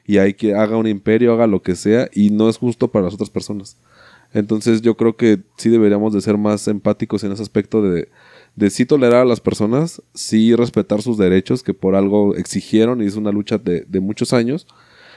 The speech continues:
Y otra cosa, que abuses de esa, ese beneficio que se te está dando nada más por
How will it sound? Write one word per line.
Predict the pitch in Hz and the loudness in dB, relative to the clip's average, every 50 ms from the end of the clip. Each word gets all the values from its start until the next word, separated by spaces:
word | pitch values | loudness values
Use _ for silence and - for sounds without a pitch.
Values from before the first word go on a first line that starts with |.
| - _ - | -20 _ -2
Y | 107 107 | 2 2
otra | 113 - 110 107 | 2 2 0 -4
cosa, | - 107 107 104 113 | -2 -4 -2 -2 -4
que | 104 - 95 | -2 0 0
abuses | 92 101 104 110 107 123 123 120 117 | 0 2 2 0 2 2 0 0 2
de | 110 98 95 101 | 2 2 2 2
esa, | 98 - 113 107 104 101 98 95 90 90 - _ _ _ _ _ _ _ | 2 2 0 2 2 2 2 0 -2 -6 -10 _ _ _ _ _ _ _
ese | - 101 107 107 - 127 | 0 0 0 0 2 0
beneficio | 117 117 110 104 95 - 107 101 123 | 0 2 0 -2 -2 -4 -4 -4 -2
que | - 104 | -4 -4
se | 104 92 | -4 -4
te | 104 | -6
está | - - 110 | -4 -4 -2
dando | 101 104 107 110 | -2 0 -2 -2
nada | 110 107 107 | -2 -2 -2
más | 107 107 104 | -2 -4 -4
por | - - 104 92 | -2 -2 -4 -4